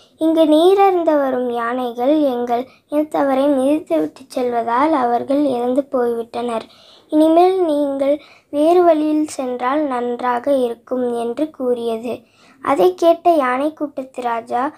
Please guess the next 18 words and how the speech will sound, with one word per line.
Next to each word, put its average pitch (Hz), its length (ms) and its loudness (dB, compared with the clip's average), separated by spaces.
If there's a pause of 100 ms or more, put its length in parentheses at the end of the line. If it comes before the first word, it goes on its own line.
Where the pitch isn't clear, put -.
(280)
தான் 285 280 2
எவ்வளவு 294 560 0
பெரிய 269 380 2
மிருகமாக 269 760 -2
இருந்தாலும் 233 760 -2 (360)
அந்த 269 320 0
எலி 262 320 2
கூட்டத்து 339 480 0
ராஜா 254 360 0 (140)
சொல்லியதை 240 600 -4
கேட்டு 247 560 -4 (500)
அடுத்த 294 540 -2
நாளில் 254 540 -2
இருந்து 247 540 -4 (220)
வேறு 330 380 4
வழியில் 262 500 -4
செல்ல 262 560 -6
ஒப்புக்கொண்டது. 240 920 -8